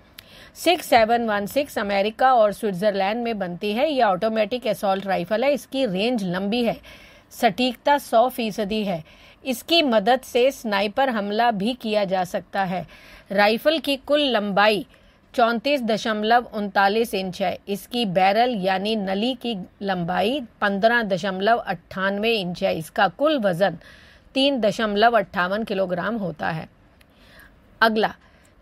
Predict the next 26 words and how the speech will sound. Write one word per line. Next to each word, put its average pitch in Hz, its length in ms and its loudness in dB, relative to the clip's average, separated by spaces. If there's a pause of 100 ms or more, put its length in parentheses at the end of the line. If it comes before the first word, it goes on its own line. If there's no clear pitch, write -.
क्या 339 140 6
पुतिन 320 640 0
के 330 120 2
सीधे 247 420 0
अटैक 220 560 2
से 262 220 -2
कीव 254 360 -4
को 262 180 2
बचा 208 360 0
पाएंगे 220 440 -2
जेलेंस्की? 233 600 -4 (760)
जवाब 202 540 4
है 180 440 -4
नहीं। 180 300 -4 (520)
यह 220 280 6
फिर 320 340 -2 (580)
थोड़ी 285 260 4
बहुत 240 300 0
कोशिश 220 400 -2
कर 196 180 -2
सकते 196 340 -6
हैं, 185 140 0
क्योंकि 233 420 -2
यूक्रेन 220 420 0
ने 254 220 0
सारातोव 220 640 2